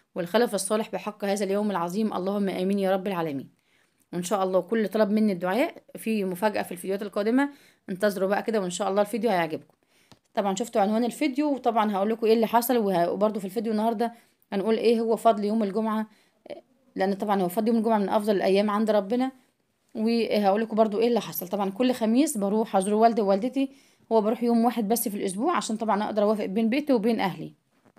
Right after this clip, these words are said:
طبعًا ال-، اللي فاضيه، آه، كل واحد، آه، طبعًا يرجع لمسؤوليه بيتها، ولو فاضيه تروح ل-، لاهلك كل يوم، طبعًا براحتك كل يومين. انا بروح كل اسبوع عشان زي ما قلت لكم ما ببقاش فاضيه، فبروح هو كل اسبوع بس. طبعًا كل، كنت مخلصه اللي ورايا وما فيش اي حاجه ورايا خالص.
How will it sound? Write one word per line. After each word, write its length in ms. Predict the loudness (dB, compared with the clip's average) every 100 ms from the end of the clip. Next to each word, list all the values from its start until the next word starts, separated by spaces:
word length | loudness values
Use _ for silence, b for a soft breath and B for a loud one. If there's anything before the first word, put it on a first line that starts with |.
| _ _ _ _ _ _
طبعًا 300 | 0 2 2
ال-، 200 | 2 0
اللي 200 | 2 2
فاضيه، 400 | 4 4 4 2 b b b b -4
آه، 80 | -2
كل 240 | 2 4
واحد، 440 | 4 2 0 0
آه، 100 | 2
طبعًا 320 | 4 4 4 4
يرجع 240 | 4 4
لمسؤوليه 640 | 4 4 2 0 0 0 0
بيتها، 360 | 0 -2 -2
ولو 200 | 2 2
فاضيه 280 | 2 2 0
تروح 200 | -2 -2
ل-، 380 | 2 2 2 0 0
لاهلك 320 | 0 0 -4
كل 200 | -4 -2
يوم، 220 | 0 0 -2 B B B 2
طبعًا 260 | 4 4
براحتك 380 | 4 2 2 -8
كل 200 | -2 0
يومين. 360 | 0 0 0 2
انا 140 | 2
بروح 200 | 2 0
كل 180 | -2 0
اسبوع 360 | 0 0 0
عشان 280 | 0 -2 -2
زي 80 | -2
ما 100 | -2
قلت 120 | -6
لكم 240 | -6 -6 -6 B B B -2
ما 100 | 0
ببقاش 260 | 2 0
فاضيه، 240 | 0 0 2
فبروح 360 | 2 0 -2
هو 120 | -4
كل 200 | -2 -2
اسبوع 300 | -2 -2 0
بس. 180 | 0 -2 -8 b b b _
طبعًا 200 | 4 4
كل، 220 | 2 0
كنت 160 | 0
مخلصه 400 | -6 -2 0 0
اللي 80 | 0
ورايا 220 | 0 2 2
وما 80 |
فيش 160 | 0 -2
اي 120 | -4
حاجه 200 | -2 4
ورايا 200 | 6 6
خالص. 340 | 4 4 2